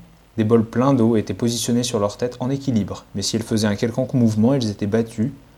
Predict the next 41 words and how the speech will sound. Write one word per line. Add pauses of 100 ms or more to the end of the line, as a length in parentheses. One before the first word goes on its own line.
(200)
ou
encore
arrosées
d'eau
bouillante. (540)
Parfois,
l'exercice
durait
jusqu'à
minuit. (880)
En
dix-neuf
cent
quatre-vingt-dix-huit, (560)
après
près
de
quatre
années
de
ce
traitement, (180)
d'innombrables
passages
à
tabac
au
moyen
de
bâtons
électriques,
de
cordes,
de
ceintures
sur
toutes
les
parties
du
corps,